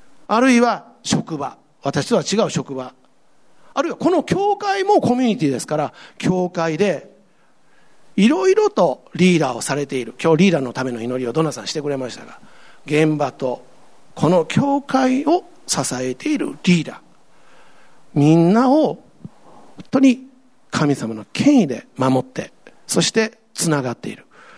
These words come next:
こういったことを、お、するにあたって、へりくだって、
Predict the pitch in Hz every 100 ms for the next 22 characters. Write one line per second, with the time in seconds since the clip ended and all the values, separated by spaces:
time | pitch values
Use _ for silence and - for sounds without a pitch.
0 | - - - 220 214 240 254 180 190 160
1 | - - - - - - - 147 135 120
2 | 196 139 131 208 170 - - - - 147
3 | 143 156 139 - 143 104